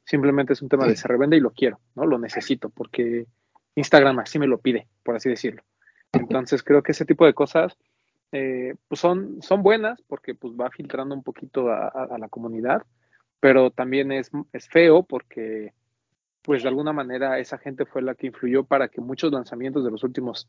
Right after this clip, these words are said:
tres o cuatro años, pues, se fueran a los cielos, ¿no? O, o fueran incomprables para mucha gente que lleva tanto tiempo ya jun-, coleccionando, ¿no? O que le gustaba un par.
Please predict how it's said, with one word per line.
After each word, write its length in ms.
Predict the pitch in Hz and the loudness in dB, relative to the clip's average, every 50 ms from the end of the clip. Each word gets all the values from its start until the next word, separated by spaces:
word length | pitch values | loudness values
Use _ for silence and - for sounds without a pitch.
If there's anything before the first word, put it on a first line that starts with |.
| _ _ | _ _
tres 200 | - 123 123 135 | -4 -4 -4 -4
o 60 | 123 | -4
cuatro 300 | - - 127 - 131 127 | -2 -2 -2 0 -2 -2
años, 340 | 127 139 156 202 247 - - _ _ _ _ _ _ _ _ | -2 -2 -2 -2 -2 -4 -10 _ _ _ _ _ _ _ _
pues, 120 | - - - | -4 -4 -2
se 60 | - | 2
fueran 220 | - 143 135 120 | 4 4 4 4
a 40 | 104 | 0
los 100 | 98 101 | -4 0
cielos, 300 | - - 127 113 104 101 | 2 2 2 2 0 -2
¿no? 180 | 117 139 165 170 | -2 -2 -2 0
O, 300 | - - 120 120 - 131 | 0 0 0 0 0 -2
o 40 | - | -2
fueran 240 | - 135 139 147 | 0 2 2 2
incomprables 520 | 143 135 - 113 110 135 135 131 139 147 - | 2 0 -4 -2 0 2 4 4 4 2 2
para 180 | - 127 113 | -2 -6 -8
mucha 240 | 131 139 131 - 135 | -8 -8 -8 -10 -10
gente 300 | - 139 127 120 - 127 | -10 -10 -10 -8 -8 -6
que 100 | - 120 | -4 -4
lleva 360 | 113 117 120 123 131 120 - _ _ _ _ _ _ _ - | -4 -4 -4 -4 -4 -6 -6 _ _ _ _ _ _ _ 0
tanto 280 | 143 139 131 - 123 | 0 0 2 -2 -4
tiempo 260 | - 135 123 117 123 | -2 -4 -4 -2 -2
ya 120 | 117 117 107 | -4 -4 -4
jun-, 280 | - - 131 131 - | -8 -10 -12 -12 -10
coleccionando, 680 | - - 113 110 - - - 107 113 127 127 123 113 107 | -8 -6 -6 -6 -6 -8 -10 -6 -4 -4 -4 -4 -4 -6
¿no? 200 | 107 127 131 120 | -4 -4 -4 -4
O 180 | 113 - 117 110 | -4 -4 -6 -6
que 100 | - 107 | -6 -8
le 100 | 107 104 | -8 -8
gustaba 260 | - - - 117 113 | -8 -4 -2 -2 -2
un 100 | 110 107 | -2 0
par. 220 | - 123 117 - | 0 0 0 -2